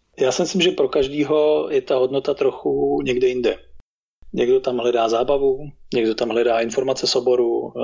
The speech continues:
někdo tam hledá know-how nebo řeší nějaký problém a pátrá potom, jak ho, jak ho vyřešit. A v tomhle si myslím, že z mýho pohledu LinkedIn krásný, že se nemusíte soustředit na,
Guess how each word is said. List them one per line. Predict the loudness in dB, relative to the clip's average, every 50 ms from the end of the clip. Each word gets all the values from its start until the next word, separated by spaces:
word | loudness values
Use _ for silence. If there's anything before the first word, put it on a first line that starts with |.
| -4
někdo | -2 -2 -2 -2 -2
tam | 0 -2 -2 -2
hledá | 0 0 0 2 2 2 2
know-how | 2 2 2 2 2 0 0 0
nebo | -2 -2 -2 -2
řeší | -2 0 0 0 0 0
nějaký | -2 -2 0 -2 -2
problém | 0 0 0 0 2 0 0 0 -2
a | -2
pátrá | -2 0 -2 0 0 -2 -2 -2
potom, | -2 -4 -2 -2 -2 -2 0
jak | -2 -2 -2 -2
ho, | 0 0 0 0 -2 -6 -6 -4
jak | -4 -2
ho | -2 0
vyřešit. | -2 -2 0 2 2 2 2 0 -2 -6 -20 -20 -20 -20 -20 -20 -20 -20 -20 -10 -2
A | 0 0 2 2 0 0 -2 -2
v | -6 -8 -10 -12 -12 -12 -16 -16 -18 _ _ _
tomhle | -4 -2 0 2 2 2 0
si | 0 -2 -6
myslím, | -6 -4 -4 -4 -4 -2 0
že | 0 2 2 2 0
z | -2
mýho | -2 -2 0 0
pohledu | 0 2 2 2 2 4 4 4 4 4 4 2 2 0 0
LinkedIn | -2 0 0 0 0 0 -2 -2 -6 -6 -4
krásný, | -2 0 0 0 -2 -4 -6 -4 -4 -2
že | -2
se | -2 -2 -2
nemusíte | -2 -2 -2 -2 -4 -2 -2 -2
soustředit | 0 0 -2 -2 -2 -2 -2 -2 -2 -4 -6 -4 -2
na, | 0 0